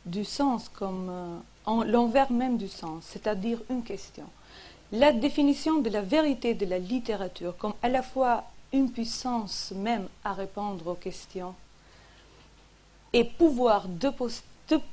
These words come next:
poser des questions réelles, entre la définition de l'achèvement de l'œuvre comme possibilité de se présenter comme une question entière,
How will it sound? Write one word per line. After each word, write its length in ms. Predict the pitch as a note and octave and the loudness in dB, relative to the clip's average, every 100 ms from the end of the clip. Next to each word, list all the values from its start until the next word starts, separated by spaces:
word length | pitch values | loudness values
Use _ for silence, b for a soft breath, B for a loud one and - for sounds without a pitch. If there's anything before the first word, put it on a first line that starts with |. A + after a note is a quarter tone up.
| - | -6
poser 320 | A3+ G3+ G#3 | -4 -2 -2
des 100 | E3+ | -4
questions 460 | - F#3+ - F3+ D#3+ | -6 -10 -10 -10 -10
réelles, 440 | D#3+ F3+ C#4 D#4 - B B B B B B B - | -8 0 2 2 -2 B B B B B B B 4
entre 340 | D4 C#4+ A#3 | 6 6 4
la 120 | F#3+ | 2
définition 760 | F3 F3 D#4+ D4+ D4 - D4 C#4 | 2 4 4 6 4 4 4 4
de 140 | G3 G3 G#3+ | 2 0 2
l'achèvement 580 | D4 D4+ D#4 B3+ F4+ | 2 2 2 4 4
de 120 | D4 A3+ | 4 4
l'œuvre 400 | G#3+ A#3+ G3 G3 | 6 6 4 -4
comme 240 | - A3 | -4 -6
possibilité 800 | - E4 - A3 A3+ A3+ - G3+ | -2 -2 0 0 0 -2 0 0
de 120 | F3+ | 0
se 140 | G3+ G3+ | -2 -4
présenter 600 | - D#4+ D#4+ D#4 C#4+ A#3+ | 0 2 2 0 0 -2
comme 220 | G#3 G#3+ | -2 -2
une 80 | D4 | 0
question 320 | A#3+ - G3+ | -2 -6 -8
entière, 400 | F3+ - D#3+ - | -8 -10 -12 -12